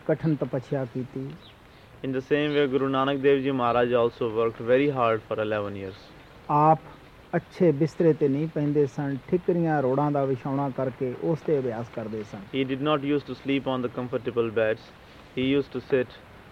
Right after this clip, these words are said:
Speaker 2: on the dry hay and grass and would meditate sitting on them।
Speaker 1: ਮੈਂ ਆਪਣੇ ਮੁਤਲਕ ਦੱਸਦਾ ਹੁੰਦਾ ਹਾਂ <clears throat> ਕਿ ਕਿਸ ਤਰ੍ਹਾਂ ਸਤਾਰਾਂ ਅਠਾਰਾਂ ਸਾਲ ਦੋ ਸ਼ਬਦ ਦਾ ਅਭਿਆਸ ਕੀਤਾ।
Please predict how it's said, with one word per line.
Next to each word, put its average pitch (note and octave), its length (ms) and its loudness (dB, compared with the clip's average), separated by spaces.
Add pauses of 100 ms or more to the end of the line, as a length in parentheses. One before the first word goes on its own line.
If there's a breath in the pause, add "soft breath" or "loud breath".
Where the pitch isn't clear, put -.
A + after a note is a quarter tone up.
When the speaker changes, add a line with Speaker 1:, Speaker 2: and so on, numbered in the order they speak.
(180)
Speaker 2:
on A#2+ 180 -2
the A#2+ 40 0 (120)
dry B2 240 6 (240)
hay B2 180 -2 (260)
and A2+ 200 -8
grass A2 400 0 (560)
and A2+ 420 -4
would A#2+ 240 -2
meditate A#2+ 480 -2
sitting A2+ 360 -6
on G#2 120 -8
them। F#2 240 -12 (520)
Speaker 1:
ਮੈਂ D#3 260 4 (140)
ਆਪਣੇ F3 400 0 (260)
ਮੁਤਲਕ D#3 420 0
ਦੱਸਦਾ D3 400 -2
ਹੁੰਦਾ D#3 300 0 (100)
ਹਾਂ C3 140 -4 (400)
<clears throat> F#3+ 260 8 (100)
ਕਿ E3 100 6 (100)
ਕਿਸ E3+ 140 2 (120)
ਤਰ੍ਹਾਂ C3+ 180 0
ਸਤਾਰਾਂ D3+ 520 -2
ਅਠਾਰਾਂ C#3+ 440 -2
ਸਾਲ B2+ 280 -4 (1120)
ਦੋ D3+ 200 6 (120)
ਸ਼ਬਦ E3 340 2
ਦਾ C3 200 0 (300)
ਅਭਿਆਸ C3+ 480 2
ਕੀਤਾ। C3+ 400 -4